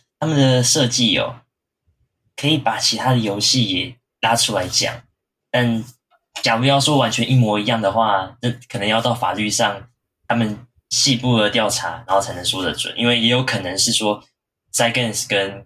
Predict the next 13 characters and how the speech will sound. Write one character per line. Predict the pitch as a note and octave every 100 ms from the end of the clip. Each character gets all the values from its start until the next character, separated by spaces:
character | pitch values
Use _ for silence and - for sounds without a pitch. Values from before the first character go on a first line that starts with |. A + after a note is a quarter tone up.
| -
Konami | G2+ G2 G#2 G2 F2+ -
就 | G2+ F#2+ - _ _ _ _ -
私 | B2
下 | A2+ A2
讨 | F#2+ F2+
论， | G#2+ G#2 F2 -
或 | A2
者 | F2+
是 | A#2
谈， | - F2+ E2+ -
谈 | F#2
不 | G2
拢， | G#2 D#2+ -